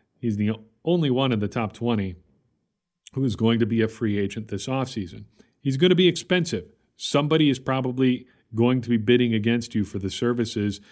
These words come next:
of Morgan Burnett, and you're going to have to pay a premium for a guy who is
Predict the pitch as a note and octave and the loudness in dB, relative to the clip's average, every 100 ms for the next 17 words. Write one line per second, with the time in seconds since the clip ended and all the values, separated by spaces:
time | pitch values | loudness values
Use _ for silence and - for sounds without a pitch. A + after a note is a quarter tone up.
0 | - _ G#2+ G#2+ G#2 G2 G2+ F#2+ G2 G2 | -20 _ -4 0 -2 -2 -4 -4 -4 -4
1 | G2+ - - _ - G#2 A2 A#2+ A#2+ A#2+ | -6 -8 -20 _ -8 -2 -2 0 -2 -2
2 | A2 G#2+ A#2 A2+ G#2+ G2 - D#3+ G#2+ G2+ | -2 -4 -8 -2 -2 -2 -2 0 0 -2
3 | G2+ G#2 F#2+ G#2 G#2 A#2 A2+ G#2 G2+ | -4 -8 -6 -4 -2 -2 0 0 -2